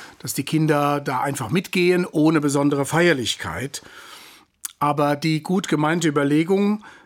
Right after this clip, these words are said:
hat bei mir damals nichts genützt, denn ich war an diesem Abend offensichtlich so aufgeregt, dass mir ganz schlecht wurde und ich gar nicht zur Kommunion gehen konnte.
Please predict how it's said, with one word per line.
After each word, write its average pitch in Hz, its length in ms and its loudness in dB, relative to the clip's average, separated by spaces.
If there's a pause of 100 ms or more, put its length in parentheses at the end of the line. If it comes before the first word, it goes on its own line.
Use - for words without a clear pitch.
hat 165 300 -6
bei 143 100 0
mir 170 460 0
damals 151 520 -2
nichts 147 340 -2
genützt, 175 520 0
denn 151 80 2
ich 147 140 -2
war 170 140 2
an 170 120 0
diesem 165 260 0
Abend 160 300 0
offensichtlich 165 560 -2
so 226 220 2
aufgeregt, 165 800 -2 (460)
dass 139 140 -4
mir 156 100 2
ganz 190 180 0
schlecht - 380 -2
wurde 196 460 0
und 170 140 -2
ich 151 100 -2
gar 156 160 0
nicht 160 160 0
zur 151 100 -2
Kommunion 151 400 0
gehen 147 260 0
konnte. 95 440 -8